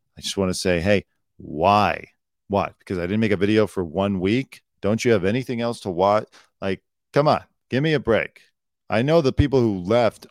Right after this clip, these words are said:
aren't watching this either, so there's no point in even saying this, but, you know, I'll, I'm going to keep making videos, okay? Just stick around.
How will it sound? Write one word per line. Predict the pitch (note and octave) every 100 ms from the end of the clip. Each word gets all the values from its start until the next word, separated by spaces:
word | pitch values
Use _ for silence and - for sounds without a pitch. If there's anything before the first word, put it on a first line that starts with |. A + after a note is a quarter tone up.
| -
aren't | A#2 A2+
watching | G#2 A#2 A#2 G2+
this | F2+ E2+
either, | A2+ A2 D#2+
so | D#2+
there's | F2+ F2+
no | A2 A2+
point | A#2+ G#2+
in | G2+
even | F2+
saying | D#2 B2 B2 G2
this, | D2 C2+ -
but, | - D2+ D2+ _ _ _ _ _ _ _ _ _ _ _
you | B2 C#3+
know, | G#2+ C#2 - _ _ _ _ _ _ _ _ _ _ _ _ -
I'll, | A#2+ B2+ A#2 -
I'm | C3+ B2+
going | B2+ D#3+ F3
to | C#3+
keep | C#3+ C#3+
making | C3 A#2+ A#2
videos, | A2+ G#2 E2+ D2 - - - _ -
okay? | E2+ A2+ A#2+
Just | G2 F#2+
stick | - D3 C#3+
around. | C3 A2 D#2 C2